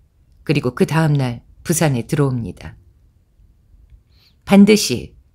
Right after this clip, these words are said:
입국 전에 처리해야 합니다. 다시 말하면 기회는 모레 하루밖에 없다는 얘기입니다.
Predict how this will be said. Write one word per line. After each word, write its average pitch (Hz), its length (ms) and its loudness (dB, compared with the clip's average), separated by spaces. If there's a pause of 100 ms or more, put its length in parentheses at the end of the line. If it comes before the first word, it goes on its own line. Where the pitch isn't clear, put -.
(140)
입국 - 480 -6
전에 170 520 0
처리해야 170 460 0
합니다. 110 540 -10 (1400)
다시 202 240 2
말하면 175 680 2 (100)
기회는 175 640 0 (200)
모레 170 320 2
하루밖에 175 540 -2
없다는 156 500 2
얘기입니다. 120 720 -6